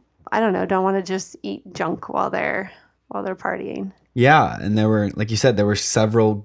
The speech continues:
Speaker 2: good options that we could find something at, and everything seemed delicious. And
Speaker 1: Mm-hmm.
Speaker 2: we only ended up eating at one place.
Speaker 1: <laughs> 'Cause it was so good, we wanted to try everything on the menu. <laughs>
Speaker 2: Yeah, they had so many different things that we could eat, and it just kind of fit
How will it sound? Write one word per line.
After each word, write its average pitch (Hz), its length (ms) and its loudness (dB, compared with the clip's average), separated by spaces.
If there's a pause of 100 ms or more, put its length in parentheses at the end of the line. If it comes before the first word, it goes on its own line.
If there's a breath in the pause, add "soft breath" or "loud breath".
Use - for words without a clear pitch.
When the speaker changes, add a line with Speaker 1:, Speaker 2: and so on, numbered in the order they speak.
Speaker 2:
good 104 280 4
options 95 600 -2
that 90 100 -2
we 92 100 0
could 98 160 -2
find 95 320 -2
something 117 220 0
at, 120 220 2
and 101 180 0
everything 107 640 2 (600 soft breath)
seemed 107 760 2 (500)
delicious. 101 800 0
And 110 180 4
Speaker 1:
Mm-hmm. 101 120 0
Speaker 2:
we 113 180 6
only 151 220 6
ended 151 180 4
up 131 160 4
eating 123 240 2
at 107 160 0
one 113 320 2
place. 98 480 0 (120)
Speaker 1:
<laughs> 269 100 -4
'Cause 285 200 0
it 339 100 2
was 330 180 0
so 294 160 6
good, 277 180 4
we 269 140 6
wanted 247 260 4
to - 20 -4
try 240 120 6
everything 233 360 4
on 220 100 4
the 214 60 2
menu. 208 480 2
<laughs> - 60 -16
Speaker 2:
Yeah, 117 640 4
they 113 180 4
had 123 200 2
so 120 280 4
many 123 160 4
different 120 240 2
things 123 300 2
that 110 120 4
we 107 180 2
could 104 200 -2
eat, 123 420 0
and 101 160 0
it 98 100 2
just - 220 0
kind 107 160 2
of 98 120 -2
fit - 560 0